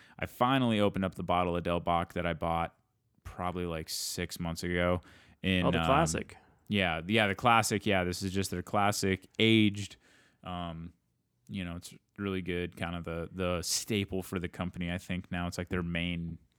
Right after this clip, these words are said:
Speaker 2: Yeah.
Speaker 1: probably, uh, like, their flagship model, I guess, or
Speaker 2: Sure.
Speaker 1: model, their flagship whiskey. So,
Speaker 2: Yeah.
Speaker 1: um, yeah, I, I was saving this one for, like, when we could do, like, a, a, a Del Bach podcast, like a,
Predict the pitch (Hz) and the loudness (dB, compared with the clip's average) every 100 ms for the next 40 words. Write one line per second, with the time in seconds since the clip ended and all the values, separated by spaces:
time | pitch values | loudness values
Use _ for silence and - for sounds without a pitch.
0 | _ _ - 123 143 - 98 98 104 101 | _ _ -2 0 0 -2 -2 0 -2 -2
1 | 98 98 95 92 90 - 95 87 95 - | -4 -6 -8 -6 -8 -4 -2 -2 -4 -4
2 | 113 113 113 117 120 117 123 127 - 104 | -4 -4 -6 -6 -8 -8 -8 -8 -2 -2
3 | 98 - 143 143 87 85 - _ 98 110 | 0 0 4 4 2 -2 -6 _ -4 2
4 | 104 98 - 87 95 95 - 117 - - | 2 2 -2 0 -2 -2 -4 -6 -8 -20
5 | - - - 107 101 - 104 101 95 90 | -20 -8 2 4 4 2 0 0 -2 -4
6 | 85 _ _ _ _ _ _ _ _ _ | -8 _ _ _ _ _ _ _ _ _
7 | - 101 95 107 110 107 110 - 127 117 | 0 4 4 4 6 6 6 6 6 6
8 | 104 - 98 92 101 98 92 101 95 92 | 4 2 -2 -2 -2 0 0 -2 -2 -4
9 | 87 95 90 87 80 _ 92 - 95 85 | -2 -2 0 -4 -6 _ -4 -2 -4 -4
10 | 110 95 95 87 - _ - 90 87 - | 0 0 2 0 -2 _ -2 0 0 -2
11 | 98 101 - 90 87 | 0 0 -2 -8 -8